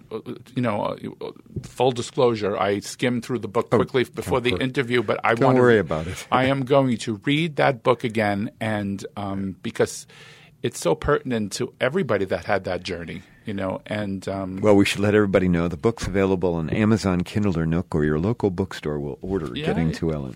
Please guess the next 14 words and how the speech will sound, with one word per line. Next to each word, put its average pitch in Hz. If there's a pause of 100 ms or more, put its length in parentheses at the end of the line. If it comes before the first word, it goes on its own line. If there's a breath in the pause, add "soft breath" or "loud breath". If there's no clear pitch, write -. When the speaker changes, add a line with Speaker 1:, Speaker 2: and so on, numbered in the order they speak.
(120)
Speaker 2:
<laughs> -
Speaker 1:
exactly. 131 (140)
Yep. 147 (580 loud breath)
And, 139
I, -
and, 135
and 143
I'll 143
repeat 143
the, 117
the, 117
the 104
book's 107
name 104